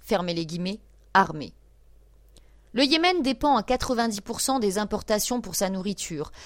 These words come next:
et à cent pour cent pour les médicaments et les produits pharmaceutiques. Aujourd'hui, quatorze millions de Yéménites sur vingt-cinq millions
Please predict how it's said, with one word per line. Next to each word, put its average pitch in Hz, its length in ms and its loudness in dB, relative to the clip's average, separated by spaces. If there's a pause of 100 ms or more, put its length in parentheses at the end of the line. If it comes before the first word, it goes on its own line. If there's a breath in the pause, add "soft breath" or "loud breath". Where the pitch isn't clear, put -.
(100)
et 170 100 2
à 170 80 4
cent 302 260 2
pour - 200 -6
cent 254 220 0
pour 190 140 -4
les 180 100 -2
médicaments 196 600 -2
et 196 60 -2
les 165 80 -2
produits 175 320 -8
pharmaceutiques. 156 840 -4 (440)
Aujourd'hui, 208 580 0 (340 loud breath)
quatorze 311 460 4
millions 269 380 0
de 185 120 0
Yéménites 226 580 0
sur 170 180 -4
vingt-cinq 226 460 -2
millions 175 320 -4